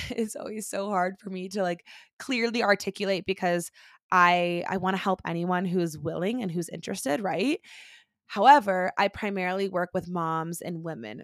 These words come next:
moms who are looking to find more time for themselves so that they can understand themselves on a deeper level and then show up with more energy, more vigor, and more purpose in their life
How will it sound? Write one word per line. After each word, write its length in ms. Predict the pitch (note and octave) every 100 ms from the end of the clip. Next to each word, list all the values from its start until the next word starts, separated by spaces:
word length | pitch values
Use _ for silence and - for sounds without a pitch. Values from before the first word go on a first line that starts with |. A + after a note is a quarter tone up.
| -
moms 460 | F#3+ F#3+ F#3+ G3 G3+
who 80 |
are 80 | A#3
looking 440 | F#3+ F3+ F#3 F#3 -
to 180 | - F3
find 460 | E3+ E3+ F3 F#3+ F#3
more 300 | E3+ E3+ E3+
time 480 | - - F3 F3+
for 140 | G3+ A#3+
themselves 560 | B3 B3+ C4 B3 D4
so 80 | -
that 120 | F#3+
they 120 | G3 F#3
can 140 | -
understand 720 | F#3 F#3 - - G3 F#3+ A3
themselves 420 | F#3 F#3 F3 E3+
on 100 | F3+
a 60 | F3
deeper 280 | F3 E3+ E3+
level 420 | F3 F3 A#3 C4+ - - - -
and 180 | G3 G3
then 140 | G3
show 280 | F#3+ - F3+
up 160 | G3
with 120 | F#3+ F#3
more 200 | E3+ -
energy, 600 | F#3+ G3 F#3+ F3+ F3 E3+ - _ -
more 160 | G3
vigor, 580 | F3 F#3+ F#3+ F#3+ D#3+ D#3+ - _
and 120 | - F#3+
more 220 | F#3 F#3+
purpose 680 | - - A3+ - E3+ F#3 - _ _ _
in 260 | G#3+ G#3 E3+
their 260 | F3 F#3+ G#3+
life 340 | A#3+ C4+ D4